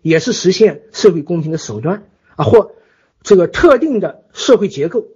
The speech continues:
或心理条件之下，革命是不可避免的结果啊？有的人也主张是这样，对吧？可能法国革命最后走向暴政，那就是不可避免的，因为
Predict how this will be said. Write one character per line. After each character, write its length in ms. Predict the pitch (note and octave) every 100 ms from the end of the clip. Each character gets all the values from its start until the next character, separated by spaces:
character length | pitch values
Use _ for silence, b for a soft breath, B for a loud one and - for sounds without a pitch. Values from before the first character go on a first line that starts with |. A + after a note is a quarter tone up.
| _ _ _
或 140 | - E3+
心 220 | - B3+
理 100 | E3+
条 280 | - - F3+
件 280 | A#3 - _ _ _ _ _ _ _ _ _ _
之 160 | - A3
下， 260 | A3+ - -
革 140 | G3
命 140 | G3+ A#3+
是 80 | F3+
不 120 | G#3
可 140 | -
避 160 | C3+ F#3+
免 160 | C#3 A#2
的 80 |
结 220 | B2 C3+ F#3+
果 200 | - _ _ _ _
啊？ 180 | - G#2
有 140 | D#3 D3+
的 80 | E3+
人 100 | G3
也 140 | D#3
主 360 | D3 D#3 - A#2
张 160 | D3
是 120 | D3
这 140 | D3+ F#3+
样， 160 | C#3+ -
对 160 | C#3+
吧？ 60 | C3+
可 100 | -
能 120 | A3 D4+
法 200 | F3 F#3
国 100 | G#3+
革 140 | G#3+
命 200 | C4 A3
最 140 | G#3+
后 140 | G#3+ G#3
走 140 | D#3+
向 180 | C#3+ F3+
暴 180 | F3 F3+
政， 180 | G#3 G3 b b
那 80 | G#3+
就 140 | G#3
是 320 | G#3 F3 D3 b b
不 80 | G#3+
可 160 | -
避 200 | C3+ G#3+
免 220 | F#3 C3+ -
的， 100 | -
因 140 | A#3
为 160 | C4